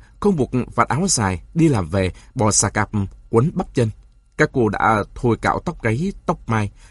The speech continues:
lại mua xà phòng, giặt áo, lót trắng. Mỗi sáng ra suối,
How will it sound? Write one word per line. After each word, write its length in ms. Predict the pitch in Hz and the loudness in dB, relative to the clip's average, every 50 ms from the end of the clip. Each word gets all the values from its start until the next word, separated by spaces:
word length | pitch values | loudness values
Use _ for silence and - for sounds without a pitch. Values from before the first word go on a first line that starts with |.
| - - | -6 -2
lại 120 | 117 117 | 0 0
mua 180 | 131 135 165 175 | 2 2 2 2
xà 160 | - - 120 | 2 0 0
phòng, 300 | - - 113 107 101 92 - - | 0 0 0 0 0 -2 -6 -4
giặt 200 | - - 123 - - | -2 -2 0 0 0
áo, 260 | 107 113 135 - - - | -2 -2 0 -2 -2 -2
lót 120 | - 196 - - | -2 -2 -2 -2
trắng. 260 | - 131 120 147 196 226 - - - - _ _ - | -4 -4 -2 -2 -4 -6 -10 -16 -20 -20 _ _ 0
Mỗi 160 | 127 143 - | 2 2 2
sáng 320 | - - 127 123 147 190 196 - - - | 2 0 0 0 -2 -4 -6 -8 -12 -4
ra 180 | - - 123 | 0 2 2
suối, 260 | 113 - - 113 113 | 2 2 0 0 0